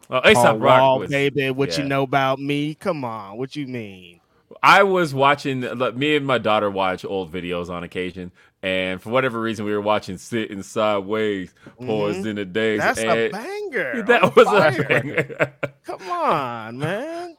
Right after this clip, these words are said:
Speaker 1: And my daughter was like, "Wait, that's Paul Wall? He's white?" I was like,
Speaker 2: <laughs>
Speaker 1: "Yeah." <laughs>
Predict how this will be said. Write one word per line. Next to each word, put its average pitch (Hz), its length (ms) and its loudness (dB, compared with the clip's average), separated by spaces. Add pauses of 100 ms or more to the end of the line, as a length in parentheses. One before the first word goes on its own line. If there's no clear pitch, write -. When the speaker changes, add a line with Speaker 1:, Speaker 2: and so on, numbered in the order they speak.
Speaker 1:
And 135 300 6
my 156 140 6
daughter 151 520 4
was 120 220 -4
like, 113 240 2
"Wait, 113 400 -4
that's 131 300 2
Paul 185 320 2
Wall? 233 240 4
He's 180 240 -4
white?" 254 400 0
I 165 80 -2
was 175 200 -2
like, 165 400 -2 (120)
Speaker 2:
<laughs> 254 80 4
Speaker 1:
"Yeah." - 500 4
<laughs> 247 120 -2